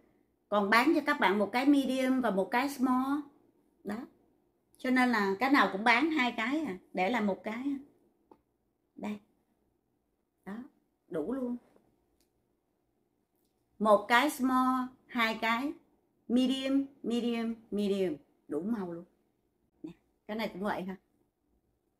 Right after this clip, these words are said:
Đó. Một cái small, hai cái medium.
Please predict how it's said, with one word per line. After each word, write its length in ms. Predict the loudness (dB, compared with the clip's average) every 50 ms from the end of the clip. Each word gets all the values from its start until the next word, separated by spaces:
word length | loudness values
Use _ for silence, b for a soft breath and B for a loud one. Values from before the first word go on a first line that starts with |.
| _ -20
Đó. 100 | -20 -20 -20 -20 _ _ _ _ _ _ _ _ _ _ 0
Một 180 | 2 2 2 4
cái 120 | 2 -2 -2
small, 460 | -4 -4 -4 -4 -2 -2 -4 -6 -8 -14 -20 _
hai 220 | -8 -6 -4 -4 -4 -4
cái 180 | -4 -2 -2
medium. 480 | 0 -2 -2 -2 0 0 0 0 0